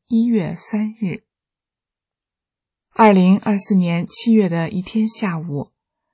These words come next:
我去一正在过病业关的同修家看望。同修身体出现类似脑血栓的病业状态，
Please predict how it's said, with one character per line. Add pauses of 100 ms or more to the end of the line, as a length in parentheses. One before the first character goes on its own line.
(180)
我
去
一
正
在
过
病
业
关
的
同
修
家
看
望。 (880)
同
修
身
体
出
现
类
似
脑
血
栓
的
病
业
状
态，